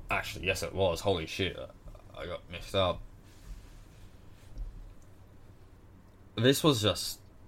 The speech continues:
boom, embarrassment after <laughs> embarrassment for the Bulldogs.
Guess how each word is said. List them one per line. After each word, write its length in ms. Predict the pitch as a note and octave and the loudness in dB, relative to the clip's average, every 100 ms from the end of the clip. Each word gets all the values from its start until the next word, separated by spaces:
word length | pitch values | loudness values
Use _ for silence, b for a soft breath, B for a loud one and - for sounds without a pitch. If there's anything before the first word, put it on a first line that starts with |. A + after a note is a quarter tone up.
| - - - - - - - - G2+ - | -20 -20 -20 -20 -20 -20 -18 -10 -4 4
boom, 400 | A2+ G2 E2 E2 - - - - | 6 6 2 -8 -14 -16 -12 -2
embarrassment 640 | G2 F#2 F2 F#2 - G2 | 0 2 4 2 2 0
after 280 | F2 E2+ G2+ | 0 0 0
<laughs> 20 | |
embarrassment 520 | F2 - F2+ F#2 G2 | 0 0 0 0 -2
for 80 | - | 0
the 80 | F#2 | 0
Bulldogs. 600 | F2+ F#2 F2 E2+ - | 2 0 2 -2 -2